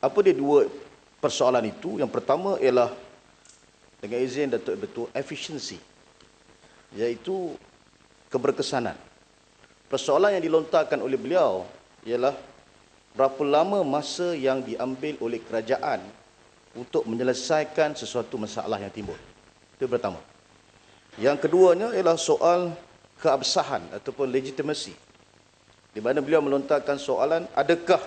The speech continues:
rakyat setuju dengan penyelesaian yang diberikan oleh kerajaan? Jadi, ada dua perkara.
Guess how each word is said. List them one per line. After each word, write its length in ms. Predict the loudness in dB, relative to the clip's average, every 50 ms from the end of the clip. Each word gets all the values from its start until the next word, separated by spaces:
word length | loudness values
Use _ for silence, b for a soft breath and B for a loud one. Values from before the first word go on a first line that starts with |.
| 0 0 0
rakyat 320 | 0 2 0 0 0 0 -6 -18 -20 -20 -20 -20 _ _ _ _ _ _ _ _ _ _ _ -10
setuju 640 | -8 -6 -2 0 0 2 4 6 4 4 4 4 2
dengan 240 | 2 2 2 0 -2 -2
penyelesaian 640 | -6 -4 -2 -2 -2 -2 0 0 2 2 0 0 -2
yang 240 | -4 -4 -6 -6 -6
diberikan 480 | -8 -8 -8 -8 -6 -4 -6 -6 -4
oleh 160 | -6 -8 -8
kerajaan? 400 | -8 -8 -10 -8 -8 -10 -10 -12 -14 -16 _ _ _ _ _ _
Jadi, 240 | -10 -6 -2 -2 -2
ada 0 |
dua 160 | 0 -2 -4
perkara. 320 | -4 -2 -2 -2 -2 -2